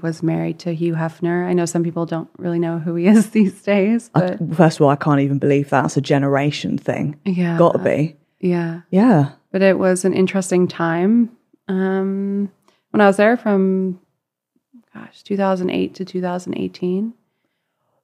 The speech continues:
Speaker 2: That's a long time.
Speaker 1: Yeah. By the time I left, it was a third of my life.
Speaker 2: Wow.
Speaker 1: Yeah.
Speaker 2: 'Cause when, what, uh, when was the first time that you got invited? 'Cause you got invited for a party first, didn't you?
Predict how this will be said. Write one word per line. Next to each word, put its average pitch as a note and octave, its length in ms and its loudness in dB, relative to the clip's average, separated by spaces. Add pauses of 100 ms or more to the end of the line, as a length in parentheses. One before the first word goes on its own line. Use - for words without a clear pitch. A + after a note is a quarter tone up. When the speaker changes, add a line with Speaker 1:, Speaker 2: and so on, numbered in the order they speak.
(100)
Speaker 2:
That's D4 240 0
a A#3 40 6
long E3 340 6
time. C#3+ 420 0
Speaker 1:
Yeah. E3 300 -8 (200)
By F#3 140 0
the F3+ 80 2
time F#3 240 0
I E3+ 80 0
left, D#3+ 220 -2
it - 40 -8
was D#3+ 220 -8
a D#3+ 40 -10
third D#3+ 300 -2
of D#3+ 140 -8
my D#3 160 -4
life. D#3 340 -6 (720)
Speaker 2:
Wow. A3 760 4 (200)
Speaker 1:
Yeah. G#3+ 200 -16
Speaker 2:
'Cause B3 180 4
when, D4+ 320 6
what, D4+ 220 6
uh, C4 220 8
when C4 160 8
was D#4+ 100 4
the C#4 80 2
first A3 420 4
time F#3+ 380 4
that F3+ 160 2
you F#3 260 2
got F3 220 4
invited? E3 320 2
'Cause F3 120 -6
you F#3 80 4
got G#3+ 160 6
invited F#3 420 4
for F3 100 0
a E3 60 4
party E3+ 580 2
first, - 400 -2
didn't D#3 220 0
you? A2 300 -2